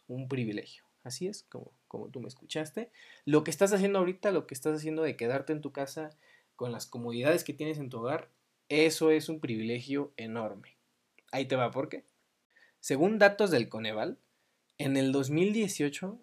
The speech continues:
escúchame bien, porque esto es algo bastante impactante, cuarenta y un por ciento de la población mexicana vivía en situación de pobreza. En el dos mil dieciocho se tenía ese dato, cuarenta y un por ciento de la población. ¿De verdad crees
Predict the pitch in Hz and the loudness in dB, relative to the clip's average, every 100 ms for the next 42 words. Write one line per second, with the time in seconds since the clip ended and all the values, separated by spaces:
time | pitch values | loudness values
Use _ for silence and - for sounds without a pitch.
0 | - - - 127 151 110 113 - _ - | -14 -12 -8 -6 -6 -6 -8 -12 _ -14
1 | 117 117 - 131 127 120 120 120 - 117 | -12 -12 -6 -6 -4 -4 -2 -4 -6 -10
2 | 120 123 127 - 123 143 - _ _ _ | -10 -12 -14 -14 -12 -12 -18 _ _ _
3 | _ _ - 143 147 147 151 190 208 240 | _ _ 2 4 6 6 6 6 10 10
4 | 233 190 190 208 151 - 110 107 - 147 | 10 2 4 4 4 2 -2 -4 -4 -4
5 | 156 160 107 - 131 156 180 _ _ _ | -4 -6 -10 -8 -6 -6 -10 _ _ _
6 | - 120 123 123 131 170 202 226 - 131 | -16 -6 -2 -2 -2 0 0 -2 -6 -8
7 | 117 120 - 110 - 123 127 - 127 123 | -6 -6 -6 -6 -4 -6 -8 -10 -10 -6
8 | 104 - - - _ _ _ _ _ _ | -6 -6 -10 -14 _ _ _ _ _ _
9 | - 135 135 135 127 156 190 208 202 196 | -2 2 2 2 2 2 2 0 0 -2
10 | 196 202 165 127 113 113 - 107 - _ | -2 -4 -6 -6 -8 -8 -10 -12 -16 _
11 | _ 123 120 117 127 120 127 180 190 175 | _ 0 0 0 -2 0 0 -2 -2 -4
12 | 131 143 147 165 131 - 107 - - - | -2 -6 -4 -2 -2 -6 -10 -10 -12 -16
13 | _ _ _ _ _ _ _ _ _ _ | _ _ _ _ _ _ _ _ _ _
14 | _ _ _ _ 147 139 139 180 190 - | _ _ _ _ 0 2 4 2 0 2
15 | 170 180 | 2 2